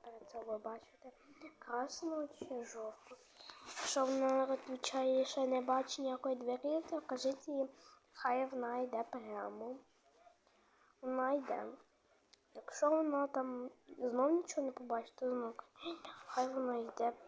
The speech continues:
прямо. М. Якщо вона побачить двір, кажіть, відкрийте, але не заходьте в неї.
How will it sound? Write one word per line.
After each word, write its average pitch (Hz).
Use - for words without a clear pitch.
прямо. 226
М. 233
Якщо -
вона 277
побачить 269
двір, 226
кажіть, 254
відкрийте, 247
але 285
не 262
заходьте -
в 240
неї. 247